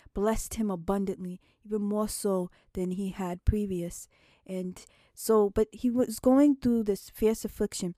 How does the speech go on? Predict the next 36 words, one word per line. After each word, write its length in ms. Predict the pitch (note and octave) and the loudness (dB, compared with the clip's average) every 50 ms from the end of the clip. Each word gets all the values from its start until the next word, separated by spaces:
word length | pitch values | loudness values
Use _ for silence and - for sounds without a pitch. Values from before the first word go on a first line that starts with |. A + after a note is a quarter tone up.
| _ _ _ _ _ | _ _ _ _ _
And 140 | G#3+ G#3 - | -10 -10 -8
towards 320 | - - B3+ C4 B3+ B3 | -2 2 4 4 4 4
the 180 | B3 B3 A#3+ A#3+ | 4 4 6 6
end, 300 | B3 C4 C4+ C#4+ C#4+ C#4 - _ _ _ _ _ _ _ A3+ - | 6 6 6 6 4 2 -2 _ _ _ _ _ _ _ -16 -10
towards 340 | - B3 A#3 A3+ A3+ G#3+ | -4 -2 -2 -2 -2 -4
the, 120 | G#3+ A3+ G#3+ | -6 -6 -4
we 180 | G#3 G#3+ A3+ | -4 -2 0
have 160 | A#3 B3 A3+ A3 | 0 0 -2 -2
these 180 | G#3+ G#3 - | -6 -8 -4
final 360 | - A#3+ A3+ A#3 A#3+ A#3+ A#3+ | -2 0 2 4 4 4 4
chapters, 580 | A3+ - - A#3 A3 A3+ - - G#3 F#3+ F#3+ - _ _ _ _ _ _ _ | 2 2 2 2 2 2 0 -2 -4 -6 -6 -8 _ _ _ _ _ _ _
we 60 | G#3+ | -10
see 260 | G#3+ - - B3+ B3 A#3+ | -10 -4 -2 0 0 0
here 300 | - - B3+ A#3 A3 G3+ | 4 4 6 6 6 4
the 100 | G#3 G3+ | 2 0
Most 260 | G#3 A3 A3+ A3 - - - | 0 0 0 -2 -4 -6 -4
High 340 | A3+ A3+ G#3 G3+ G3 G3 G3 - _ _ _ _ _ _ - | -2 -2 0 0 -2 -4 -6 -8 _ _ _ _ _ _ -6
beginning, 540 | G#3+ G3+ - - A#3 A#3 A#3+ A#3+ A#3+ A#3 - _ A3+ | -6 -6 -2 2 2 4 4 4 2 2 -2 _ -4
uh, 180 | A3 G#3+ G#3 G#3 | 0 0 0 0
speaking 500 | - - - - B3+ B3 - A3+ G#3 G3+ | -2 -4 -2 0 0 0 0 -2 -2 -4
to 120 | - A3 F#3 | -4 -8 -8
Job. 300 | - F#3 F3+ F3 E3+ E3+ _ _ _ _ _ _ _ _ | -8 -8 -8 -8 -8 -12 _ _ _ _ _ _ _ _
So, 420 | - - A#3+ A#3 A3+ A3 G#3+ - | -8 -4 -2 0 0 0 0 -2
uh, 220 | - A#3 A3 G#3+ A3 | -4 -4 -2 -2 -2
just 240 | G#3+ C4+ C4+ - - | -4 -4 -6 -6 -6
to 60 | C#4 | -6
read 220 | A#3+ B3+ B3 A3 A3+ | -4 -4 -4 -4 -6
these, 320 | A3 G#3 G3+ - - - - | -6 -8 -8 -10 -14 -10 -6
uh, 240 | G#3 G3 F#3+ F#3 F3+ | -4 -4 -4 -4 -2
passages 540 | - - G#3+ G#3+ - A3 F#3+ - G3 - | -2 -2 0 -2 -4 -6 -10 -12 -12 -10
here. 180 | - F#3+ F3 F#3+ - _ _ - _ _ _ _ _ _ _ _ _ - | -10 -10 -10 -10 -14 _ _ -20 _ _ _ _ _ _ _ _ _ -2
Uh, 340 | G#3+ A3 G#3+ G#3 G3+ F#3+ - _ _ - - | 0 2 2 2 0 -2 -4 _ _ -16 -12
then, 400 | G3+ F#3 A#3+ B3+ C4 B3+ B3 A#3 | 2 4 4 6 6 4 2 2
this 200 | G#3 A3+ A3+ - | -2 -4 -6 -6
is, 180 | A#3 G#3+ G3+ G#3 | -10 -10 -8 -8
uh, 180 | G3 F#3 F3+ | -8 -8 -10